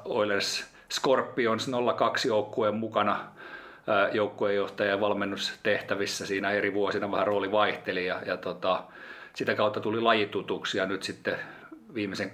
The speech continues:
kahden, kolmen, neljän vuoden aikana myöskin sitten tullut seurattua, että mitä se on sitten se, se pääsarjataso salibändi ja käyty Espoossa Tuhilla katsomassa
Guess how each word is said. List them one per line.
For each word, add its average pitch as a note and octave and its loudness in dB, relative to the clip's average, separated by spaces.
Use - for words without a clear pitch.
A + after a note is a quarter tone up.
kahden, G2 4
kolmen, G#2 0
neljän G#2 2
vuoden F#2 2
aikana F#2 0
myöskin F#2+ -4
sitten F#2+ -6
tullut G2 -2
seurattua, G2 -2
että F#2 -6
mitä G2 0
se G#2 -2
on F#2+ -2
sitten - -8
se, - 0
se - -4
pääsarjataso G#2 4
salibändi F#2+ 2
ja F2+ 4
käyty F#2+ 2
Espoossa - -2
Tuhilla G#2 2
katsomassa F#2+ -2